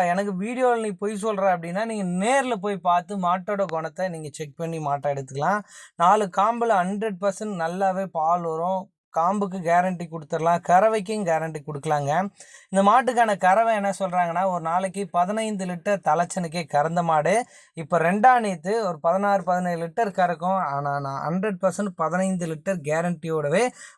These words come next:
மாட்டை கொடுக்கலாம் அப்படின்னு தெரிவிக்கிறாருங்க. நல்ல ஒரு அற்புதமான ஜெர்சி டைப் மாடு, நல்ல உயரம், நல்ல நீட்டு போக்கு, நல்ல ஒரு தேவையான, நல்ல ஒரு அற்புதமான குவாலிட்டியில மாடு விற்பனைக்காக இருக்குங்க. கறவைக்கு ஹண்ட்ரட் பர்சன்ட் தோக்காதுங்க.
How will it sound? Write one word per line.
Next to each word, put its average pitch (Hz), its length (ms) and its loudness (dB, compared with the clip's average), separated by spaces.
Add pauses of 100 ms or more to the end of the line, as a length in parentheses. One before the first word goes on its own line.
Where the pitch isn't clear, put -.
(120)
மாட்டை 214 340 4
கொடுக்கலாம் 175 480 -2
அப்படின்னு 147 300 -6
தெரிவிக்கிறாருங்க. 151 840 -2 (380)
நல்ல 190 320 0 (120)
ஒரு 190 160 4
அற்புதமான 180 720 2
ஜெர்சி 165 400 -4
டைப் 175 240 -4
மாடு, 156 340 2
நல்ல 156 300 0 (100)
உயரம், 165 440 -2
நல்ல 156 280 -2
நீட்டு 170 440 -4
போக்கு, 151 340 -6 (460)
நல்ல 190 300 2
ஒரு 196 160 0
தேவையான, 196 440 4 (220)
நல்ல 185 280 2
ஒரு 175 140 2
அற்புதமான 190 720 0
குவாலிட்டியில 202 580 0
மாடு 160 280 0
விற்பனைக்காக 151 540 -4
இருக்குங்க. 147 320 -2 (420)
கறவைக்கு 220 480 4
ஹண்ட்ரட் 185 340 0
பர்சன்ட் 180 380 -2
தோக்காதுங்க. 170 540 0